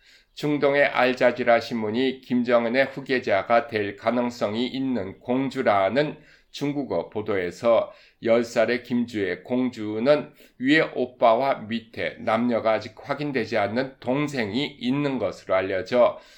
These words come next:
후계자로 지정될 가능성을 배제할 수 없다고 전문가의 말을 인용해 보도했습니다.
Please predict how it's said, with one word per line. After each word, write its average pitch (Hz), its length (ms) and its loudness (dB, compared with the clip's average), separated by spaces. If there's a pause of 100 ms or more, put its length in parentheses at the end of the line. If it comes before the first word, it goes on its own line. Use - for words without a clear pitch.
(140)
후계자로 131 800 0
지정될 110 680 -6
가능성을 117 760 -4
배제할 101 420 -4
수 - 160 -10
없다고 98 880 0 (240)
전문가의 143 640 0
말을 101 500 -6
인용해 101 480 -8
보도했습니다. 98 960 -8